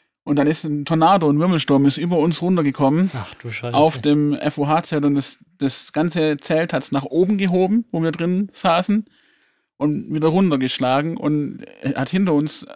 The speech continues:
Speaker 1: wirklich eine Schneise der Zerstörung gezogen. Alle Zelte
Speaker 2: Mhm.
Speaker 1: hinter uns waren am Arsch. Und wir wurden halt einfach von, von, von der Windhose getroffen.
Speaker 2: Ja.
Speaker 1: So.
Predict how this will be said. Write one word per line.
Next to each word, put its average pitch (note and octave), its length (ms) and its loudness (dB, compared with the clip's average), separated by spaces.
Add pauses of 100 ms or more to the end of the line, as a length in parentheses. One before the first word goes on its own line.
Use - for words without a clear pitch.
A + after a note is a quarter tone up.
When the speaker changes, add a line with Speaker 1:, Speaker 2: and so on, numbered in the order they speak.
(140)
Speaker 1:
wirklich E3+ 300 -6
eine C#3 100 -2
Schneise D#3 420 0
der C#3 120 -4
Zerstörung D#3+ 480 -4
gezogen. C3+ 400 -2
Alle D#3 240 -2
Zelte C#3+ 300 -2
Speaker 2:
Mhm. - 20 0
Speaker 1:
hinter D#3 140 0
uns C3+ 180 -4
waren C3+ 220 0
am B2 160 -8
Arsch. D3 400 0 (680)
Und C#3+ 120 -4
wir D3 100 2
wurden D3+ 180 2
halt C#3 140 0
einfach C#3+ 300 -2
von, C#3 320 -2
von, C3+ 260 -2
von C#3+ 140 -4
der C#3 100 2
Windhose C3+ 420 0
getroffen. A2+ 480 -4
Speaker 2:
Ja. B2+ 200 -6
Speaker 1:
So. A#2+ 260 -4